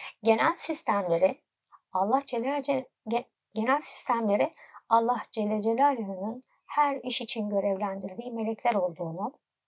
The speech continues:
onların insanlar için yeryüzünde bulunduğunu, biz,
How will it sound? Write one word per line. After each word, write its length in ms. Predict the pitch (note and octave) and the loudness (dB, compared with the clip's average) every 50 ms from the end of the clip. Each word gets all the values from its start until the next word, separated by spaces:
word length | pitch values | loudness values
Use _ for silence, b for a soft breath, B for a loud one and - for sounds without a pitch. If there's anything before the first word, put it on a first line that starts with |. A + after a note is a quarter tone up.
| _ _ _ _ _ _ _ _ _ _ - - - - - - | _ _ _ _ _ _ _ _ _ _ -20 -20 -20 -16 -8 -4
onların 460 | G3+ G3 G#3+ G#3 A3 B3 C#4+ D4 F#4+ - | -2 0 0 0 0 -2 -2 -4 -6 -8
insanlar 520 | C4+ A3+ A3+ A#3 - C4 C4 C4 C#4 D4 C#4+ | -8 -6 -2 -2 0 0 0 -2 -2 -2 -2
için 300 | C4+ C4+ - C#4 C4 B3+ | -2 -2 -2 -4 -2 -2
yeryüzünde 640 | C4 B3 B3+ B3 G#3+ F3+ E3+ F#3 F3 D#3+ E3 D#3+ | 0 0 0 0 0 -2 -2 -4 -6 -6 -6 -6
bulunduğunu, 800 | D#3+ F3 D#3 D#3+ D#3+ D#3 D#3 D#3+ D#3 D#3 D#3+ F3+ G3 F#4+ - _ _ _ _ _ _ _ _ _ _ B B B B B B B | -6 -6 -6 -6 -6 -6 -6 -6 -6 -2 0 2 2 2 0 _ _ _ _ _ _ _ _ _ _ B B B B B B B
biz, 380 | A#3 C4 D4 D4 C#4+ - - | -4 -2 0 2 2 0 0